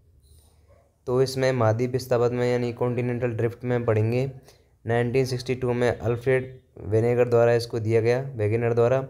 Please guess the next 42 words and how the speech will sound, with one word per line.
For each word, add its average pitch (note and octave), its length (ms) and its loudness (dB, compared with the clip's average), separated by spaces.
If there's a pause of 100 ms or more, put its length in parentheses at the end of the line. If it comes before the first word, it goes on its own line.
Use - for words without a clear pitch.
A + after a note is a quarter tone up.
(640)
ज्वारीय B2+ 500 4
बल C3+ 200 6
एवं B2 340 2
ध्रुवीय A2 340 2
पलायन B2 480 2
बल A#2 160 0
के B2 100 -2
कारण A#2+ 360 2
इनका A#2+ 240 -2
निर्माण A2+ 340 0
होता A2 260 2
है, B2 300 -4 (680)
यानी A2 280 0
कि A#2 60 -2
ये B2 100 4
विस्थापन A#2 480 0
करते A2+ 240 2
हैं। A#2+ 420 -2 (300)
सम्वहन B2 420 0
कोशिकाओं B2+ 420 0
के B2+ 80 0
विकास A#2+ 360 2
के A#2+ 120 -8
कारण A#2+ 340 0
इनका A#2+ 120 0
विस्थापन A#2+ 400 -4
होता A#2 220 0
है। A#2+ 260 -2 (600)
इसके A#2+ 240 -4
प्रमाण, B2+ 500 2 (380)
इसके - 200 -4
एविडेंस B2+ 320 2
कहाँ B2 120 0
मिल, B2+ 160 0
किसने, - 460 -6
किसने C3 260 -4
दिए? C3 240 2
जिग्स B2 400 -4
ऑफ B2+ 160 -2
फिट B2 180 -2
ने B2+ 100 0
दिए, C3 500 0